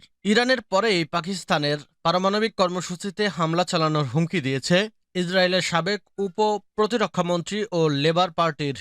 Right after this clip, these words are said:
কেন্দ্রীয় কমিটির সদস্য মেয়ের মার্সরি। সামাজিক যোগাযোগ মাধ্যম এক্সে সাবেক টুইটারে দেওয়া এক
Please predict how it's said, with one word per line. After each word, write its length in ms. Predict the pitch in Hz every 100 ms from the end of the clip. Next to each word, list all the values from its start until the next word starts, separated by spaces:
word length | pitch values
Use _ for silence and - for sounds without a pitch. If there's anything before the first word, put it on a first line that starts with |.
| -
কেন্দ্রীয় 340 | - 208 196 196
কমিটির 420 | 170 156 147 147
সদস্য 680 | 127 147 143 - 147 123 113 _ -
মেয়ের 420 | 139 165 180 185
মার্সরি। 580 | 175 160 151 - 147 127 - _
সামাজিক 400 | 156 175 196 190
যোগাযোগ 400 | 185 175 160 151
মাধ্যম 360 | 156 147 156
এক্সে 360 | 151 147 - 139
সাবেক 300 | - 147 147
টুইটারে 440 | - 147 156 165 196
দেওয়া 340 | 160 147 143
এক 180 | - 147